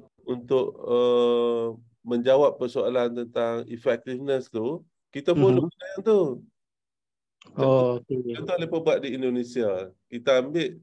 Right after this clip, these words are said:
Speaker 2: Mhm.
Speaker 1: formula D E A tu,
Speaker 2: Mhm.
Speaker 1: uh, kita apply kat Kedah. Ha, jadi ya, dapat, eh, kita punya penemuan yang kita, kita punya penemuan. Ha,
Speaker 2: Ya,
Speaker 1: cuba
Speaker 2: sebab
Speaker 1: D E A tu.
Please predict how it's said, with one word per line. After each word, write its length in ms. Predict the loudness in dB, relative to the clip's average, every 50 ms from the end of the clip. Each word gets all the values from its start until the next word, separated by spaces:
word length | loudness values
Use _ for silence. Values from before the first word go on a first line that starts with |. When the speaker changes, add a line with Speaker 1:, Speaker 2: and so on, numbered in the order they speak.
| -2
Speaker 2:
Mhm. 260 | -2 0 0 -4 -8 -14 -18 -20 _ _
Speaker 1:
formula 420 | -2 -2 0 0 -2 -2 0 0 -2 -2
D 100 | -2 -6 -6 -6 -8 -8
E 0 |
A 160 | -6 -4 -4 -4 -4 -4
tu, 320 | -4 -2 -2 -2 -4 -6 -10 -14 _ _ _ _ _ _ _ _ _ 0
Speaker 2:
Mhm. 80 | 0 2
Speaker 1:
uh, 240 | 4 4 4 2 2 0
kita 300 | -4 -12 _ -4 0 0 0 0 -2 -4
apply 300 | -6 -2 0 2 2 2 2 0
kat 120 | -2 -4 -4
Kedah. 300 | -4 -2 -2 -2 -2 -2 -4 -6
Ha, 40 | -8 -4 -2
jadi 240 | -2 -4 -2 -4 -6 -4
ya, 120 | -4 -6 -6 -8 -12 _ -10
dapat, 260 | -10 -4 -2 0 2 2
eh, 100 | 0 0 -4 -8 -14
kita 140 | -6 -4 -4 -4 -4
punya 240 | -6 -6 -6 -4 -4
penemuan 400 | -4 -4 -4 -2 0 0 0 0
yang 280 | 0 0 0 0 0 -4 -10 -14 -18 _ _ _ _ _ _ _ _ _ _
kita, 320 | -6 0 2 2 2 0 -4 -10 _ _ _ _ _ _ _ _
kita 320 | -16 -4 -2 0 0 0
punya 240 | -2 -4 -4 -4 -4
penemuan. 640 | -4 -4 -4 -2 0 0 0 0 0 -2 -6 -12 -14 -18 _ _ _ _ _ _ _ _ _ _ _ _ _
Ha, 80 | 0 2
Speaker 2:
Ya, 160 | 4 4 4
Speaker 1:
cuba 80 | 4 2
Speaker 2:
sebab 260 | 2 2 0 0 2 0
Speaker 1:
D 160 | -2 -4 -4
E 100 | -6 -8 -8
A 40 | -4 -4
tu. 320 | -4 -4 -4 -6 -8 -14